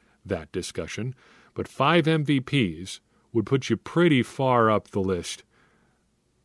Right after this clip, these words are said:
in the greatest player of all time, greatest quarterback of all time discussion. Because we know that wins are not a quarterback stat,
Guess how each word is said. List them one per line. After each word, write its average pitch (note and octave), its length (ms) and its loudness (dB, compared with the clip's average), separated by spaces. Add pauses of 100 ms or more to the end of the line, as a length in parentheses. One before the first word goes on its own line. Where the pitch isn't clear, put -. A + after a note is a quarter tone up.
(400)
in G#2 460 2 (440)
the A2+ 80 4
greatest G#2 380 2
player G2+ 240 2
of F2+ 100 -2
all F2+ 140 -2
time, F2+ 280 -8
greatest F#2 300 -6
quarterback F#2+ 460 -2
of F2+ 100 -10
all E2+ 160 -6
time E2+ 460 -12
discussion. G#2 580 -4 (1700)
Because A#2+ 280 0
we B2+ 120 0
know C3+ 260 2
that C3+ 200 2 (600)
wins A2+ 460 2
are G#2+ 60 0
not G2 200 -2
a F#2 40 -2
quarterback F2 500 -4
stat, - 320 -16